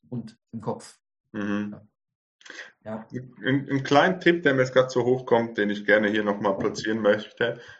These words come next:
Speaker 2: ist, wenn man, ne, ich für mich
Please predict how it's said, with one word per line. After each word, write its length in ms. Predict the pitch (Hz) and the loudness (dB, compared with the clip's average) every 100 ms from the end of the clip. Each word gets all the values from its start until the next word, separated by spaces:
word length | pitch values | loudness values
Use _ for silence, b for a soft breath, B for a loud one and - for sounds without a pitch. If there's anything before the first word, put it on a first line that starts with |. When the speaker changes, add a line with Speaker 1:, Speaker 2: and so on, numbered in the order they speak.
| B | B
Speaker 2:
ist, 640 | - 107 107 - - - _ _ _ _ _ _ _ _ _ _ _ _ _ _ _ _ _ | 2 2 2 -4 -12 -20 _ _ _ _ _ _ _ _ _ _ _ _ _ _ _ _ _
wenn 140 | - 131 | 0 2
man, 340 | 139 127 92 | 2 -4 -6
ne, 200 | - 226 - - - _ _ | -10 -12 -16 -20 -20 _ _
ich 220 | - 135 | -8 -4
für 120 | - | 0
mich 340 | 131 139 - | 2 2 0